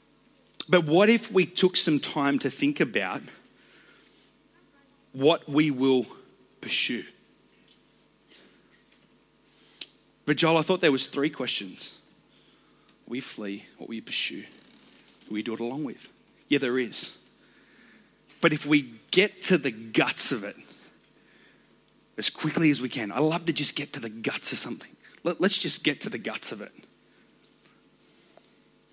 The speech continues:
Because what we determine in our heart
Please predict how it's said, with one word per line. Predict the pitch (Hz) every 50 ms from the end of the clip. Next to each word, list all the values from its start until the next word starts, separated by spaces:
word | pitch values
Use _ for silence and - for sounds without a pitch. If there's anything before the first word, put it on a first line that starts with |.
| - - - - - - - - - -
Because | 147 - - 156 131
what | 127 127 135 170 175 - - - -
we | 156 147 170 170
determine | 131 113 135 120 - - - 151 151 151 156 156 151 147 -
in | 147 135
our | 127 113
heart | 101 - - - - 139 123 107 101